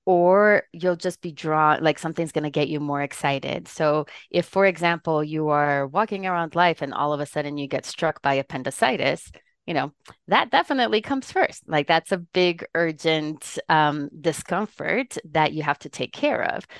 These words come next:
Um, but if it's like, "Well, I could do this project or I could do that project," and maybe the thing, but, like, underneath that is like,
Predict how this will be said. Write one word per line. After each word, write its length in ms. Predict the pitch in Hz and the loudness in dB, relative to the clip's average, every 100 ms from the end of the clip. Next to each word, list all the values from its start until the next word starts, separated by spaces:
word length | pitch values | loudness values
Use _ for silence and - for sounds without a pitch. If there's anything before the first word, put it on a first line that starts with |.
| - - - | -20 -6 4
Um, 420 | 165 151 147 151 175 | 6 6 2 -2 -8
but 240 | 160 175 | 0 2
if 160 | 175 175 | 2 -2
it's 140 | - | -2
like, 140 | 175 - | -4 0
"Well, 300 | 285 277 254 | 2 4 2
I 80 | 202 | 0
could 180 | 190 | -6
do 140 | 165 156 | -12 -4
this 240 | 220 220 | -2 -2
project 520 | - 220 208 196 185 | -2 0 2 -2 -8
or 60 | 156 | -8
I 60 | 147 | -10
could 160 | 143 | -10
do 100 | 147 | -8
that 280 | 143 185 180 | 0 0 0
project," 680 | - 185 175 180 175 170 - - _ _ - | 0 0 0 0 -2 -2 -12 -20 _ _ 0
and 480 | 160 151 151 147 - | 2 2 0 -6 -8
maybe 580 | 160 160 151 160 156 147 | -6 -6 -2 0 0 -2
the 160 | 156 | -4
thing, 380 | - 165 156 143 | -2 -4 -2 -4
but, 180 | 147 143 | -4 -4
like, 200 | 151 143 | -4 -2
underneath 640 | 180 180 160 156 190 233 - 156 | -2 -2 -4 -2 -2 -2 -6 -4
that 260 | 156 147 143 | 2 2 2
is 140 | 147 | -2
like, 200 | 151 147 | -4 -4